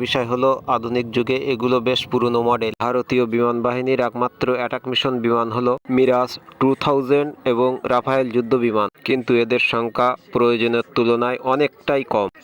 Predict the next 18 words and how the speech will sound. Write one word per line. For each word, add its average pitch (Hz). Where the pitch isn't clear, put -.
তাছাড়া 120
এই 117
যুদ্ধ 110
বিমানগুলো 120
বাংলাদেশের 113
ক্ষেত্রে -
ব্যবহার 113
করা 113
হবে 104
না, 95
কারণ 101
এগুলো 110
চীন 127
ও -
পাকিস্তানের 113
জন্য 113
প্রস্তুত 127
রাখতে -